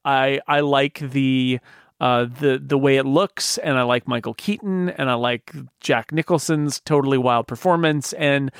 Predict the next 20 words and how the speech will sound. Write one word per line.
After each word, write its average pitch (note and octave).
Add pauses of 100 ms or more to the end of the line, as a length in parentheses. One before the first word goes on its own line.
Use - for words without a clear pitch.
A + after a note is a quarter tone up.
(220)
I, D#3+
you F3+
know, E3+
I, E3
I, F3 (320)
I F#3
enjoyed E3
watching C#3
it, C3+
even C#3
though B2+ (260)
it's C#3+
definitely C3
of, A#2+ (160)
you C#3
know, A#2
uh, -
of C#3
its -
time. G2